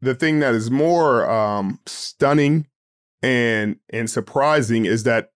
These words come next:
that it didn't seem like Ron Rivera knew that they were eliminated from the playoffs, which is, I mean, that's a whole story for a different day. But, <sighs> I mean, it was great for the Browns defense. They got, they got turnovers. Myles Garrett played a really good game. Nick Chubb,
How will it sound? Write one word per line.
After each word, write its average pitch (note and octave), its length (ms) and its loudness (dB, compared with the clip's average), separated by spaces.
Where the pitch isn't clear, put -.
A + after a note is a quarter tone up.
that B2 300 0
it A2 100 0
didn't E3+ 260 0
seem E3 320 0
like C3 220 0
Ron A#2+ 220 2
Rivera A#2 360 2
knew C3 320 2
that A2 140 0
they A2+ 100 0
were G#2+ 140 2
eliminated A2 440 0
from G2+ 120 -4
the G2 60 -6
playoffs, G2 460 -2
which A2 240 -4
is, G#2 260 -6
I A#2+ 120 0
mean, A2 260 2
that's C3+ 200 0
a G#2 100 0
whole B2+ 200 2
story A#2+ 320 2
for A2 220 0
a G#2+ 80 -2
different A#2 320 0
day. B2+ 220 2
But, G#2 320 0
<sighs> - 300 -20
I - 500 -2
mean, D#3+ 200 2
it D#3 140 2
was D#3+ 200 0
great E3 280 -2
for F#3 100 -2
the F3 80 -2
Browns D#3 380 -2
defense. B2 540 -2
They B2 180 -2
got, B2+ 320 -2
they B2 120 0
got D3 200 0
turnovers. C3+ 560 0
Myles B2 320 0
Garrett C3 340 -2
played C3 160 0
a C3 60 0
really B2 320 -2
good C3 180 -4
game. A#2+ 480 -2
Nick B2 220 -4
Chubb, C3+ 420 0